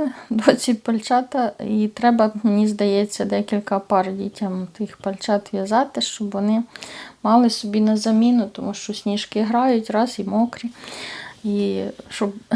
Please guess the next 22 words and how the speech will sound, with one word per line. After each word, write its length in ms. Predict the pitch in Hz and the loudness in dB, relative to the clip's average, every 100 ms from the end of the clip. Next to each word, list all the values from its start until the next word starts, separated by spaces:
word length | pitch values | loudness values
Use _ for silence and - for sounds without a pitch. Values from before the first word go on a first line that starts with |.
| 214 - - | -2 -2 -4
<laughs> 560 | - - - _ _ _ | -6 -8 -14 _ _ _
треба 340 | 220 202 196 | -6 -2 -2
ж 100 | 196 - | -4 -4
посохну, 720 | 214 - 220 220 208 190 190 - | -4 0 -2 -2 -4 -4 -6 -10
щоб 300 | - 202 202 | -8 -4 0
одні 300 | 202 214 208 | 4 4 4
сохли, 420 | - 269 269 226 | 4 4 4 2
а 160 | 202 | 2
іншими 520 | 190 208 214 220 196 190 | 2 0 0 -4 -6 -4
вже 140 | 196 | -6
знов 280 | 196 254 254 | 0 4 4
бавитися. 640 | 220 208 190 - - - 254 - - - - 214 - | 4 2 0 -6 -12 -10 -10 -12 -10 -10 -8 -10 -8
Тому, 500 | - 226 220 262 277 - - - - - _ _ _ _ _ _ _ _ - - - - 226 | 0 4 8 8 6 0 -14 -20 -20 -20 _ _ _ _ _ _ _ _ -20 -16 -14 -10 -4
е, 320 | 202 190 190 226 - _ - - _ _ _ _ - | -2 0 -2 -6 -12 _ -20 -20 _ _ _ _ -2
по 140 | 226 | -2
шапках 580 | 220 202 196 - 190 - | 2 2 2 -6 -8 0
є 240 | 233 294 339 - | 2 2 0 -10
плани, 420 | - 277 269 247 240 - - - | -2 4 6 4 2 -6 -18 -2
по 100 | 226 | -2
пальчатах 720 | 214 202 196 - - - - | 2 2 2 -4 -8 -12 0
є 140 | 262 | 2
плани. 500 | 311 - 285 285 269 | 2 2 2 4 2